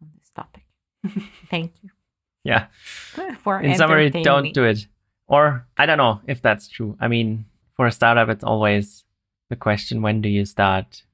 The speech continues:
Speaker 2: doing it right, right? Sort of
Speaker 1: Mm-hmm.
Speaker 2: in air quotes. Sometimes it's fine if you just need to be quick and try something out.
Speaker 1: Yeah.
Speaker 2: I mean, I'm now back at that company. I'm, and I'm basically redoing something that I did four years ago.
Speaker 1: <laughs>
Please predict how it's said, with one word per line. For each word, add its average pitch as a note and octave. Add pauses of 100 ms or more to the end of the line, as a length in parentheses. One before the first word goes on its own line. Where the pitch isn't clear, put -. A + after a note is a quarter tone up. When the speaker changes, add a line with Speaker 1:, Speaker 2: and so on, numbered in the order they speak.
(240)
Speaker 2:
doing G#2+
it -
right, - (320)
right? -
Sort F3+
of D3+
Speaker 1:
Mm-hmm. E3+
Speaker 2:
in G#2+
air G2+
quotes. G2 (440)
Sometimes A#2
it's G#2+
fine G#2 (320)
if -
you A2
just G#2+
need G#2
to G2 (340)
be A#2
quick -
and G#2
try G#2+
something G2+
out. F#2+ (480)
Speaker 1:
Yeah. E3 (420)
Speaker 2:
I C3
mean, C3+ (100)
I'm B2+
now C#3
back A#2
at A2+
that A2
company. B2+
I'm, G#2+ (240)
and A#2
I'm G#2+
basically A2
redoing G#2 (280)
something A2
that G2+
I G2
did -
four -
years -
ago. - (240)
Speaker 1:
<laughs> -